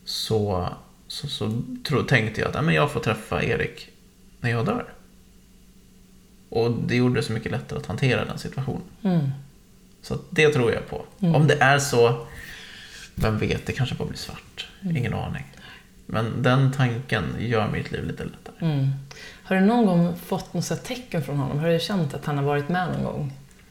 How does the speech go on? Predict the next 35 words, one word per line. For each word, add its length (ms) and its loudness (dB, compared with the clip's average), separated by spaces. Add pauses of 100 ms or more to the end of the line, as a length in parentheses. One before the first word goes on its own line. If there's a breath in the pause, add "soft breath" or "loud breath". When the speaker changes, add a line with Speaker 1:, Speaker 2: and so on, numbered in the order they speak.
(1120 loud breath)
Speaker 1:
Nej, 460 -14 (300)
nej, 280 -12
svårt 240 -10
att 60 -10
säga. 100 0
Speaker 2:
Bara 180 2
i 20 2
Speaker 1:
Jag 140 2
vet 80 -2
Speaker 2:
att 60 -10
han 100 -2
Speaker 1:
inte. 140 -6
Speaker 2:
finns 260 -2
där, 220 -10
liksom, 180 -4 (200)
Speaker 1:
Ja. 80 -6
Speaker 2:
inom 200 -2
dig? 100 -6
Speaker 1:
Jag 100 0
tänker 280 4
att 60 -2
jag 100 0
bär 200 4
honom 220 0
med 160 -2
mig 160 -6
så. 240 -8 (180)
Speaker 2:
Mm. 280 2 (640 loud breath)
Speaker 1:
Men 140 -6 (100)
inget 360 -6
tecken 220 -4
Speaker 2:
Mm. 160 -6
Speaker 1:
på 60 -12
det 120 -8
sättet. 380 -16